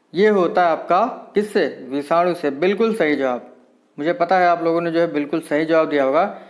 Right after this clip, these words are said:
डेंगू और चिकनगुनिया विषाणु से होता है, मादा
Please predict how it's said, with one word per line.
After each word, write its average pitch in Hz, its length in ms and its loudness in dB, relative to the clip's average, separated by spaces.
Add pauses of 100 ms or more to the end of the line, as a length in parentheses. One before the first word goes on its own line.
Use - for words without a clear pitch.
(220)
डेंगू 180 400 0
और 196 140 0
चिकनगुनिया 165 600 0 (640)
विषाणु 160 400 0
से 185 140 -4
होता 143 300 0
है, 185 500 -4
मादा 156 960 0